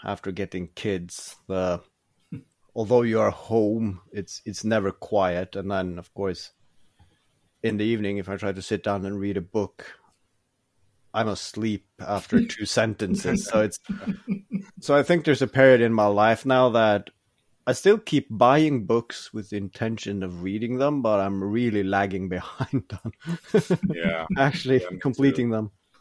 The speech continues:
Speaker 3: Yeah, I, I, I, I am, I'm a hundred percent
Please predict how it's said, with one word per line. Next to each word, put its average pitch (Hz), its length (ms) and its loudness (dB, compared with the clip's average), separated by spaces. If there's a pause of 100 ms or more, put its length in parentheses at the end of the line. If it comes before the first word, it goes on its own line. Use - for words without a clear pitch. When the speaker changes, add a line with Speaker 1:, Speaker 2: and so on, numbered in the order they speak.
(540)
Speaker 3:
Yeah, 104 160 -2
I, 120 100 -2
I, 117 200 -2
I, 113 340 -2
I 98 240 -8 (200)
am, 87 420 -14 (480)
I'm 87 480 -14 (500)
a 92 80 -18
hundred 107 380 -12
percent 87 360 -12